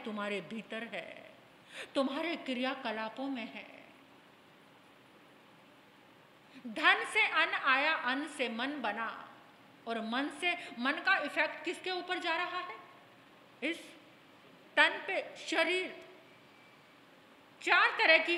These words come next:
एनर्जी चल रही है, एक धन की एनर्जी, और एक अन्न की, मन की और तन की।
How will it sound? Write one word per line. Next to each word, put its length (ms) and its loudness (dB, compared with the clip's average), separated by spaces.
एनर्जी 440 2
चल 240 -2
रही 300 -4
है, 240 -6
एक 340 2
धन 240 0
की 180 0
एनर्जी, 560 4
और 200 4
एक 280 2
अन्न 300 2
की, 220 -2
मन 280 0
की 140 -2
और 200 2
तन 180 0
की। 140 -4